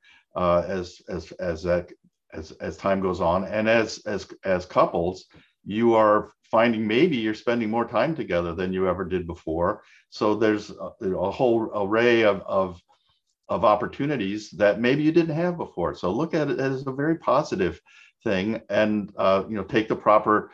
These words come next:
um, you know, precautions that, that are part of, you know, the, the, nor-, the normal aging process for both men and women, uh,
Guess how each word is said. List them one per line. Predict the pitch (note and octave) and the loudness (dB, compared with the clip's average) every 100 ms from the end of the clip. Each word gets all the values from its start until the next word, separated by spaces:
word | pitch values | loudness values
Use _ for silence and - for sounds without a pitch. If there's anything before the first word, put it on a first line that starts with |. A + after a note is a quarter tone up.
| _ _ - | _ _ -2
um, | G2+ F#2+ G2 F2+ _ _ - | 4 4 2 -6 _ _ -12
you | A2 | -10
know, | |
precautions | - G2+ G#2 C#3 - G2+ G2+ | -8 0 4 4 2 -4 -2
that, | G2 G2 - - - - | -2 -4 -10 -20 -20 -14
that | F2+ F#2 | -4 -2
are | F#2+ | -2
part | - G2+ G#2 | 2 4 4
of, | F2+ F2 | -2 -8
you | F2 F2+ | -10 -6
know, | F2+ | -4
the, | F#2+ | -4
the, | - F#2 | -6 -4
nor-, | F#2+ F#2+ F#2+ F#2+ | -2 -2 -4 -6
the | F2+ | -4
normal | F2 F#2 G2 G2 | -2 -2 0 0
aging | C3 C#3 A2+ | 0 -2 -4
process | D#2+ D2+ - D#2+ | -2 -2 -2 -8
for | - G2 | -6 0
both | A#2 A2+ | 2 2
men | A#2 A#2 | 2 2
and | A#2 C#3+ G#2+ | 2 0 -4
women, | C#2+ C#2 - _ - - - | -10 -14 -18 _ -20 -14 -2
uh, | E2+ E2 | 2 4